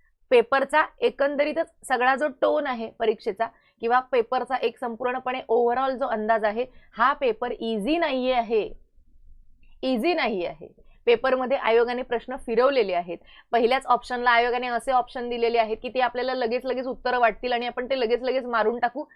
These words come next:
आणि ती उत्तरं चुकलेली आहेत. मग आयोगाने चारला, तीनला, दोनला अशी उत्तरं आयोगाने टाकलेली आहेत. पण एक नंबरला, एक ऑप्शनला आयोगाने अशी उत्तरं दिलेत आपल्याला, ऑप्शन असे दिलेत जे बाहेर बसून बोलतात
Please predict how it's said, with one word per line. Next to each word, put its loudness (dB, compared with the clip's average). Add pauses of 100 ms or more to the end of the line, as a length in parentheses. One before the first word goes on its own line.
(180)
आणि -4
ती -4
उत्तरं 0
चुकलेली 0
आहेत. -4 (840)
मग 0
आयोगाने 6
चारला, 2
तीनला, 2
दोनला 2
अशी -2
उत्तरं -2
आयोगाने 0
टाकलेली -4
आहेत. -6 (300)
पण -2
एक 2
नंबरला, 0
एक 2
ऑप्शनला 0
आयोगाने 0
अशी -8
उत्तरं -2
दिलेत -2
आपल्याला, -4
ऑप्शन -6
असे -8
दिलेत -2 (960)
जे 8 (280)
बाहेर 6
बसून -2
बोलतात 6